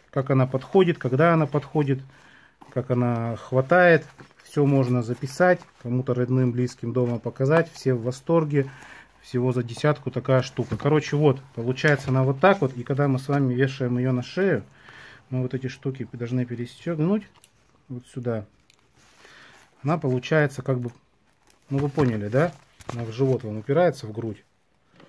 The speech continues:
Здесь мы делаем сколько нам надо. И эта фигня у нас вот так вот на шее вот так висит.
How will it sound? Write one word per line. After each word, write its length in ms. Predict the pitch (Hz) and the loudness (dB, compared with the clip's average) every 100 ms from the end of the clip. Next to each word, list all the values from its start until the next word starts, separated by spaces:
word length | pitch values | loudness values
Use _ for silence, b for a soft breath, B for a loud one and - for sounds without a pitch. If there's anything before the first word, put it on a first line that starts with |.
| b - - 117 | b -6 -6 -12
Здесь 260 | 120 - | -10 -10
мы 80 | 113 | -6
делаем 340 | 110 123 113 101 | -2 -2 -2 -8
сколько 380 | - 117 - | -10 -10 -8
нам 240 | 113 113 127 | -8 -4 0
надо. 320 | 170 156 104 - - _ _ _ - - - - - B B B B B B B B B _ _ | 0 0 -4 -8 -20 _ _ _ -20 -20 -20 -20 -20 B B B B B B B B B _ _
И 120 | 151 170 | -10 -2
эта 240 | 165 143 | -2 -2
фигня 520 | 131 135 143 165 175 | -10 -8 -2 0 2
у 40 | 160 | 2
нас 260 | 151 143 | 0 -2
вот 100 | 123 | -4
так 220 | - 147 143 | 0 2 0
вот 120 | 127 | -4
на 80 | 120 | -4
шее 320 | - 143 127 | 2 4 4
вот 100 | 120 | 2
так 200 | 123 123 | -2 -4
висит. 420 | 123 - 180 | -10 -6 -6